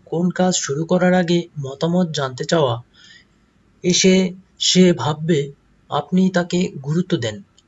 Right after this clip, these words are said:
দশ, তার ইতিবাচক দিকগুলো তুলে ধরুন,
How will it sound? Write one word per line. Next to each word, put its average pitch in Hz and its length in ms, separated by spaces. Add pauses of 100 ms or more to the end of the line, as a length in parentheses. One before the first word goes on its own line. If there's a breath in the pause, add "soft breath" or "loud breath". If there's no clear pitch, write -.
(120)
দশ, 151 420
তার 175 180
ইতিবাচক 185 680
দিকগুলো 147 500
তুলে 156 240
ধরুন, 120 360